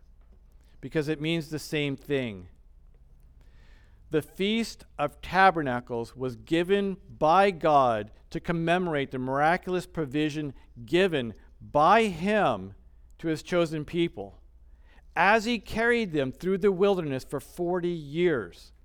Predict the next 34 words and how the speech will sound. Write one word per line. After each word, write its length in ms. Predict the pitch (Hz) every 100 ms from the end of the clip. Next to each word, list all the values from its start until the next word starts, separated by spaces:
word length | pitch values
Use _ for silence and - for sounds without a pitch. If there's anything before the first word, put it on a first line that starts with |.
| - - - - - - -
a 100 | 156
time 500 | 160 - 196 214 202
when 120 | 180 170
they 80 |
were 140 | 170 156
sojourners 840 | - 202 202 202 151 151 127 123
in 60 | 147
a 100 | 147
land 480 | 156 170 175 160 139
that 120 | 135
was 220 | 139 113
not 500 | 147 175 185 147 127
their 200 | 147 135
home, 640 | - 180 185 147 95 87 - - - - - - - - - - - - - -
a 80 | 151
time 340 | - 196 220 214
is 200 | 185 151
when 220 | 156 180
they 140 | 175
lived 420 | 160 175 196 160
as 180 | 139 127 -
exiles 720 | 180 202 151 151 120 113 117
in 80 | 139
a 60 |
foreign 580 | 131 - 196 196 185 175
land, 500 | 165 170 147 95 87 - - - - - 151
a 80 |
time 480 | 160 - 190 208 185
when 140 | 160 156
they 120 | 160
lived 460 | 156 180 165 131
in 140 | 131 127
temporary 560 | - 160 160 143 135
housing. 580 | 117 143 147 120 101 87